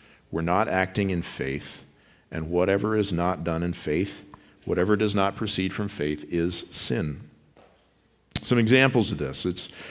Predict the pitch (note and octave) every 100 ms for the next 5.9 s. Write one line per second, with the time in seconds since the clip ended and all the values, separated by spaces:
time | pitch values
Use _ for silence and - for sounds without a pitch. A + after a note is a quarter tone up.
0 | - G#2 F2 G2 F#2 G2 G#2 A#2+ A2+ G2+
1 | F#2+ F2+ - A#2 - A2+ G#2+ G2+ F2+ G2
2 | G2 F2+ G#2 F#2+ F#2+ G#2+ G2 G2 F#2 -
3 | - - - F2+ G2 G#2 G2 G2 - F#2
4 | F2+ F2+ F2 F#2 F#2+ F2+ - G2 - -
5 | G2 G2 F2+ G2 - A#2+ A#2+ -